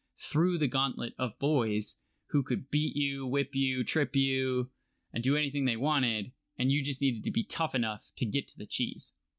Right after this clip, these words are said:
Hmm, yeah. So, after dinner, they would also sit around at the Syssitia, right? They would sing songs, answer questions, and they would engage in dialectic. Remember, this is really,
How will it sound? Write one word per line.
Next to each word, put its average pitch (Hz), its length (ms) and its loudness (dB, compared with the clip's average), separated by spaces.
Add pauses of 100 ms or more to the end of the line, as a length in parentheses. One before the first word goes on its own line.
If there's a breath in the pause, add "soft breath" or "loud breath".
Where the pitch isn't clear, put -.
(140)
Hmm, 170 140 4 (280)
yeah. 107 220 -4 (140)
So, 151 460 2 (320)
after 170 320 -4
dinner, 117 420 -4 (280)
they 135 100 0
would 127 140 0
also 131 280 -2
sit 123 240 -2
around 110 400 0
at 113 100 -2
the 113 80 -6
Syssitia, 107 640 -2
right? 113 240 0
They 139 100 0
would 135 120 -4
sing 175 200 -2
songs, 139 600 -2
answer 123 240 -4
questions, 113 880 -2 (420)
and 135 120 2
they 147 60 0
would 156 120 -4
engage 156 540 0
in 139 140 0
dialectic. 127 640 -6
Remember, 143 300 2
this 139 200 0
is 135 100 -2
really, 143 280 2